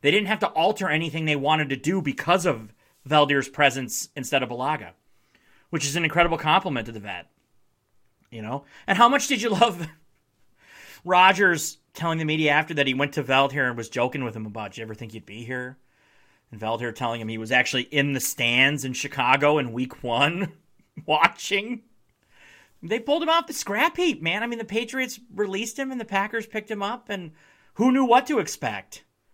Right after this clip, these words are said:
But in a big moment, he, he held his own. That's impressive. So shout out to him. gliac power, baby. So, tw-, Jesus, twenty-six minutes in. This is gonna be a, this is gonna be like a Bruce Springsteen concert podcast tonight.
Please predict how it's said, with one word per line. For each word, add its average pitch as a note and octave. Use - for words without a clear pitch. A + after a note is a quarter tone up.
But F#3+
in F#3+
a G3
big G3+
moment, A#3+
he, G3
he F#3+
held G3
his A3+
own. A#3+
That's C#3
impressive. A3+
So -
shout G#3
out A#3+
to B3
him. A#3+
gliac F3
power, G#3
baby. G#2+
So, A#3+
tw-, C3+
Jesus, B2
twenty-six C#3+
minutes A2
in. A#2+
This C#3
is -
gonna A3
be C3
a, A2+
this D#3
is B3
gonna G3+
be B2+
like G#2+
a G2
Bruce D3+
Springsteen E3+
concert B2+
podcast B2
tonight. C3